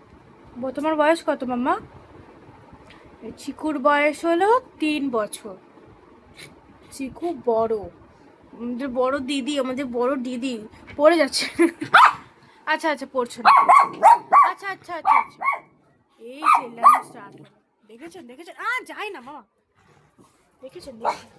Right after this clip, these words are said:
দেখুন, দেখুন, শুধু আপনারাই দেখুন। আপনারা তো একে ভালো বলেন। দেখুন। কে এসছে নিচে দেখি তো একটু। ওখানে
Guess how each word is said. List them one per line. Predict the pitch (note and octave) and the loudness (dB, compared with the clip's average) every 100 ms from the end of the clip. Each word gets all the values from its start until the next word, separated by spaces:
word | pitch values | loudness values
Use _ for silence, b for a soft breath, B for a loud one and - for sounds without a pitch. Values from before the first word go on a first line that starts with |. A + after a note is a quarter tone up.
| _ _ _ _ _ _ A#3+ | _ _ _ _ _ _ -16
দেখুন, | C4+ B3 A#3 | -14 -14 -18
দেখুন, | B3 F4+ E4 B3+ | -16 -16 -16 -18
শুধু | B3 D4+ E4+ | -18 -12 -8
আপনারাই | F4 - - E4+ E4+ | -6 -2 0 0 -4
দেখুন। | D#4 C4+ - D4+ G#3+ _ - - - - _ C6+ - - - _ | -8 -12 -12 -14 -14 _ 4 4 4 -10 _ 2 2 -4 -20 _
আপনারা | A3 B3 D#4 D#4+ | -20 -20 -12 -12
তো | E4 | -12
একে | F4 F4 | -12 -8
ভালো | C4+ C#4 E4 | -6 -6 -6
বলেন। | E4+ D4 A3 F#3 _ | -6 -8 -12 -18 _
দেখুন। | G#3+ A#3 A3+ _ _ _ _ _ - C6+ - _ - | -20 -20 -20 _ _ _ _ _ 6 6 4 _ -16
কে | E4+ E4 | -14 -14
এসছে | - - B3 | -14 -20 -20
নিচে | A#3+ - A#3+ | -20 -20 -20
দেখি | A#3 B3 - | -20 -20 -20
তো | B3 | -20
একটু। | _ _ _ - - - - C6 B5+ - - - - - _ _ _ _ _ _ _ _ _ - C6+ - - C6+ - C6+ - _ _ _ _ _ C4 | _ _ _ -20 -20 -20 4 6 6 0 -20 -20 -20 -20 _ _ _ _ _ _ _ _ _ 4 4 4 0 0 0 -10 -20 _ _ _ _ _ -20
ওখানে | B3 | -20